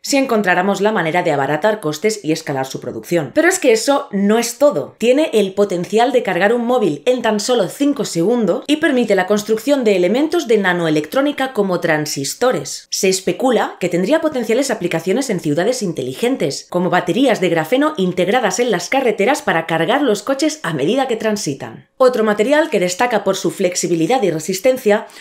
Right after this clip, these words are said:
son los nanotubos de carbono, que te los puedes imaginar como una capa de grafeno doblada como si fuera un póster.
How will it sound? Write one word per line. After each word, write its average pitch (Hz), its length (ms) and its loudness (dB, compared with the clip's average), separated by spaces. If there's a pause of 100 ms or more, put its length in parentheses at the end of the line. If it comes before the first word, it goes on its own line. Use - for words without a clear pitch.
son 254 200 2
los 320 120 2
nanotubos 220 520 0
de 160 120 0
carbono, 147 600 0 (240)
que 190 100 -4
te 190 80 0
los 165 140 0
puedes 233 280 2
imaginar 254 560 0
como 180 240 -2
una 214 240 0
capa 214 240 0
de 202 80 2
grafeno 208 560 2
doblada 190 420 0
como 180 200 -4
si 165 120 -6
fuera 175 240 0
un 151 140 -2
póster. 135 500 -6